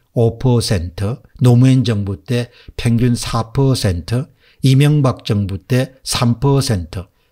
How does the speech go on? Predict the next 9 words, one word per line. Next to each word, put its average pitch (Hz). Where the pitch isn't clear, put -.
박근혜 127
정부 98
때 120
이 123
퍼센트 117
이렇게 117
계속 107
내려온 110
겁니다. 98